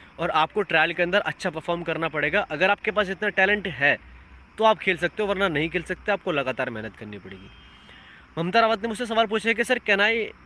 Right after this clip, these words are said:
can I be a cricketer at age of fifteen, as I think I am over age of starting, uh, over age for starting cricket?" यार प्लीज़, आप ये बात मत बोलो करो कि आज आपकी एज पन्द्रह साल है तो आपकी एज निकल गई क्रिकेट में। आपको किसने बोल दिया ये सब?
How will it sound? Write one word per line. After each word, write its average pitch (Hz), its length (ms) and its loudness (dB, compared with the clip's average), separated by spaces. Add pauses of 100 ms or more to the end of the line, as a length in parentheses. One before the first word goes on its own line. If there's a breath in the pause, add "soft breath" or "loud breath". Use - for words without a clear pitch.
(140)
can 202 200 4
I - 80 -
be 220 120 6
a - 80 -10
cricketer 214 400 2
at - 320 -14
age 180 200 0
of - 100 -8
fifteen, 208 360 -4 (120)
as 185 200 2
I 185 120 4 (120)
think 208 160 -4
I 175 200 4
am 190 60 -10 (100)
over 180 240 2 (180)
age 180 440 2 (800 soft breath)
of 170 140 0
starting, 160 460 0 (300)
uh, 147 120 -8 (140)
over 190 160 2
age 202 160 2
for 214 180 -2
starting 151 320 -2
cricket?" 120 260 -8 (540 loud breath)
यार 196 160 4
प्लीज़, 226 480 2
आप 220 180 4
ये 196 240 4
बात 208 240 4
मत 202 120 -2
बोलो 190 240 -2
करो 208 200 -2
कि 214 100 -2
आज 190 300 4
आपकी 208 280 0
एज 214 100 -2
पन्द्रह 196 360 2
साल 202 260 4
है 214 80 2
तो 220 140 0
आपकी 208 380 4
एज 190 140 4
निकल 185 220 2
गई 196 120 2
क्रिकेट 175 300 -2
में। 175 140 0
आपको 180 280 2
किसने 214 380 -4
बोल 202 200 0
दिया 190 160 -2
ये 220 140 0
सब? 240 300 0